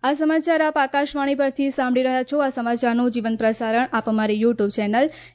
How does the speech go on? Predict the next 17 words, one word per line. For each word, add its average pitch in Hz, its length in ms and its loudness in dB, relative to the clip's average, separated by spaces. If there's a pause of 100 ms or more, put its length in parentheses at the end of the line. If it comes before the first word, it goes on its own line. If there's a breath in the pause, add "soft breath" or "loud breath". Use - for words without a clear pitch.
એઆઈઆર 269 360 2
ન્યૂઝ 302 260 0
ગુજરાત 254 420 0
પર 262 140 -2
પણ 226 160 -2
સાંભળી 233 320 2
શકશો. 202 480 0 (300 loud breath)
વધુ 233 180 2
સમાચાર 269 480 0
માટે 285 340 0
અમારી 269 260 2
વેબસાઇટ 262 560 -2
ન્યૂઝ 247 260 0
ઓન 247 200 0
એર 233 180 0
ડોટ 226 280 0
જીઓવી 226 640 0